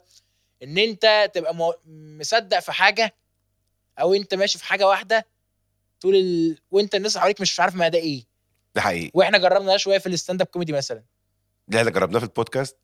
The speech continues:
Speaker 1: آه، وفي البودكاست بالتبعية.
Speaker 2: آه.
Speaker 1: فالراجل ده شغال كده.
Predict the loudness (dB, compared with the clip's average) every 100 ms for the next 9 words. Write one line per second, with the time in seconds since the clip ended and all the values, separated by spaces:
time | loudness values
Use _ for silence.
0 | _ 2 2 2 -2 -6 -4 0 0 0
1 | -2 0 2 4 4 2 -4 _ -4 -2
2 | -2 -6 _ 0 2 2 2 4 4 2
3 | 2 4 4 4 -2 -4 -4